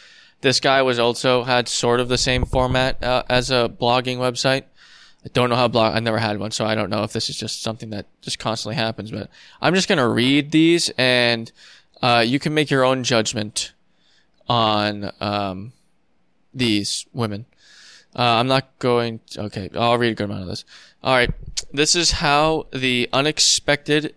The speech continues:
end feels right now, like a suddenly severed link to source and to essence. What is that link? Uh, what a link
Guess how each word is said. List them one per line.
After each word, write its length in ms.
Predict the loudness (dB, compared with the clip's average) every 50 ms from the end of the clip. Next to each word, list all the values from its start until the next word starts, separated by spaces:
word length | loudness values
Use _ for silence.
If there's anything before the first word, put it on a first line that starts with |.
| _ -4
end 320 | -2 0 0 0 -2 -4 -8 -10
feels 580 | -14 -14 -6 -2 0 2 4 4 2 0 -2 -6 -8
right 380 | -10 -6 -2 0 0 0 0 -2
now, 340 | -4 -2 -2 -2 -2 -4 -8 -14 -20 -20 -14 -6 -4
like 180 | -2 0 0
a 80 | 0 0
suddenly 720 | 0 0 2 2 2 2 2 2 2 2 0 -2 -2 -2 -2
severed 520 | 0 0 2 2 2 2 4 2 2 0
link 420 | 0 0 -2 -2 -2 -6 -12 -16 _ -8
to 160 | -6 -4 -2
source 580 | -2 0 2 2 4 4 4 2 0 0 -2 -4 _ -20 _ _ _ _ _
and 720 | -2 0 2 2 2 2 0 0 0 0 -2 -2 -4 -6 -10 -14 -12 -6
to 320 | -4 -2 0 0 0 0 0
essence. 520 | 0 0 0 -2 -4 -6 -6 -6 -6 -6 -8 _ -20 -20 -20 -20 -20 _ _ _ _
What 480 | -14 -12 -10 -6 0 0 2 0 0 0
is 300 | 0 0 0 0 -2 -6 -8 -6
that 360 | -4 -2 0 2 0 0 0
link? 460 | -2 -4 -4 -4 -6 -10 -18 -20 -20 -10 _
Uh, 300 | 0 2 2 2 2 2
what 480 | 0 -2 -4 -8 -4 0 2 2 2 4
a 80 | 2 2
link 320 | 2 0 0 -2 -6